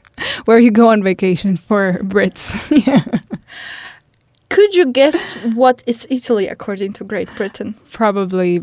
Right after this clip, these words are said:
Speaker 1: macaroni eaters or spaghetti eaters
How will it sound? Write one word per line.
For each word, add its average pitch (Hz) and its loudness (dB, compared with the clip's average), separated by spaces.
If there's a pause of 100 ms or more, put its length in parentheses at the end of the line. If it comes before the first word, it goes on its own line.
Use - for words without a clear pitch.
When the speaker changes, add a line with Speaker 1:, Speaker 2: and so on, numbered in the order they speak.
Speaker 1:
macaroni 180 -4
eaters 180 -2
or 180 -4 (160)
spaghetti 180 -2 (180)
eaters 180 -6